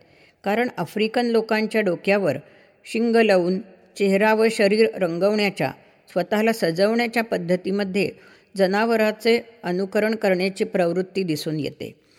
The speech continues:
म्हणूनच आधुनिकीकरण बाह्यतः कितीही झालेले दिसले तरी थोडा बहुत हिंसाचार ही त्यांची नैसर्गिक प्रवृत्तीच वाटते. आफ्रिकन समाजातील चालीरीती देखील आपल्यापेक्षा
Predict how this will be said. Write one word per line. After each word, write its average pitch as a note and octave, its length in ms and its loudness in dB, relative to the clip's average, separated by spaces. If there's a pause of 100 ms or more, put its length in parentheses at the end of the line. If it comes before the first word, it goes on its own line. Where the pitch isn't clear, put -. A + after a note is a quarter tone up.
(360)
म्हणूनच G3+ 520 -2 (340)
आधुनिकीकरण A3 920 0 (100)
बाह्यतः F#3+ 640 0
कितीही G#3+ 460 -2
झालेले G#3+ 440 2
दिसले F#3 420 0 (420)
तरी A3+ 260 2
थोडा F#3 300 4
बहुत G#3+ 360 0
हिंसाचार F3+ 640 -2 (400)
ही A3+ 80 -2
त्यांची A3 540 0 (160)
नैसर्गिक G#3 640 0
प्रवृत्तीच F#3+ 720 -2
वाटते. - 380 -6 (760)
आफ्रिकन A3+ 480 0
समाजातील G#3+ 680 0
चालीरीती G#3 680 -2
देखील G3 460 0 (380)
आपल्यापेक्षा G#3+ 720 -2